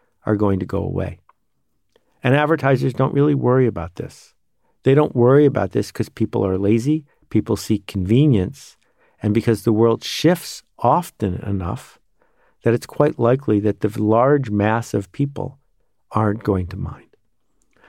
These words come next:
So the idea of permission marketing from twenty years ago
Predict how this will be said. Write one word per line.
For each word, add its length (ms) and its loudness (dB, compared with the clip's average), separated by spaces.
So 180 2
the 120 6
idea 220 4
of 100 -2
permission 360 0
marketing 540 -2
from 180 -8
twenty 340 0
years 240 -6
ago 340 -14